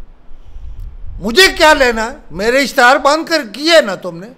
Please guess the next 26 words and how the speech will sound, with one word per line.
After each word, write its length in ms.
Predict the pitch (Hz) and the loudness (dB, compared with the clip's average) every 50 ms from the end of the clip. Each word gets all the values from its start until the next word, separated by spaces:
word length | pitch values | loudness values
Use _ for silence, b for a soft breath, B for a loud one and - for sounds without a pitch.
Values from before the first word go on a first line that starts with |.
| _ b b b b b b _ | _ b b b b b b _
कोई 180 | - 151 175 180 | -12 -10 -10 -6
बता 320 | 175 214 214 208 226 247 | -4 -6 -4 -2 -2 -2
नहीं। 180 | 269 320 311 302 - _ _ _ _ _ _ _ _ _ _ _ _ _ _ | -2 -2 -6 -12 -16 _ _ _ _ _ _ _ _ _ _ _ _ _ _
मैं 200 | 131 160 190 196 | -8 -6 -6 -2
तो 100 | 202 240 | -2 -2
तीन 360 | - - 233 240 262 302 302 | -2 -2 -8 -10 -10 -8 -4
बैरिस्टरों 560 | 247 240 233 247 254 247 254 - 277 302 277 269 | -4 -2 0 0 0 -2 -2 -6 -6 -6 -2 -2
का 100 | 285 262 | -2 0
बाप 340 | 247 247 247 277 302 311 | 2 4 4 4 4 2
हूँ, 140 | 330 311 277 | 0 -6 -4
बस 200 | 254 240 214 - | -2 -2 -2 0
ख़त्म। 380 | - 202 214 208 262 311 330 302 - - _ _ _ _ _ _ _ _ _ _ _ - | 0 -2 0 2 2 0 0 -2 -10 -20 _ _ _ _ _ _ _ _ _ _ _ -12
मैंने 320 | 135 170 214 262 285 320 311 | -4 -2 0 2 2 0 0
तो 120 | - 294 | 2 2
अपनी 200 | 277 269 277 269 | 2 2 0 -4
ज़िंदगी 540 | 226 214 196 180 196 214 247 233 254 294 277 | -6 -6 -6 -6 -6 -8 -8 -8 -10 -12 -12
की 160 | 233 240 285 | -10 -6 -4
अनेक 440 | 277 247 233 240 254 254 269 226 - | -2 -2 -2 -4 -8 -10 -12 -16 -16
खेली 460 | - - 214 247 269 294 311 294 277 | -14 -8 -8 -6 -4 -4 -4 -4 -4
है। 260 | 233 165 123 - _ _ _ _ _ _ _ _ _ _ _ _ - b b b b b b b b - - - | -6 -8 -8 -10 _ _ _ _ _ _ _ _ _ _ _ _ -20 b b b b b b b b -10 -12 -10
इश्तहार 600 | 208 196 - - - - 208 208 233 254 262 277 277 - | -8 -8 -6 -6 -4 0 2 4 6 6 6 6 4 2
तुम्हारे 380 | - 226 214 220 247 269 285 269 | 0 2 4 4 6 6 6 6
बाप 460 | 226 196 220 226 233 262 294 294 - | 4 4 4 4 6 6 6 6 4
के 200 | - 294 277 285 | 4 4 4 4
नहीं 280 | 269 277 294 302 320 320 | 4 4 2 2 4 4
है, 400 | 302 294 269 208 143 - - | 4 4 4 2 0 -4 -8